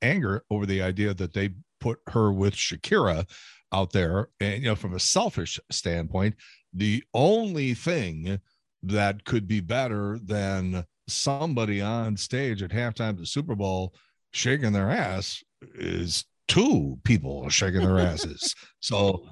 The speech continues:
Speaker 1: but if you're, if you're Jennifer Lopez and you're still having all of those feelings of,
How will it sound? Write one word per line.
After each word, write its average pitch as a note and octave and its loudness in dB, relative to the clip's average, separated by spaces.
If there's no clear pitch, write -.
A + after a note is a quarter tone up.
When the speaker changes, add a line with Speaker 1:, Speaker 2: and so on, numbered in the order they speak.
Speaker 1:
but B2 4
if A#2 4
you're, A2+ 6
if A2+ 4
you're G#2+ 2
Jennifer G#2+ 2
Lopez G#2+ 0
and G#2 -2
you're F#2+ -2
still A#2+ 0
having G#2+ 0
all A2+ -2
of F#2+ -2
those F#2 -2
feelings G#2+ -2
of, E2+ -4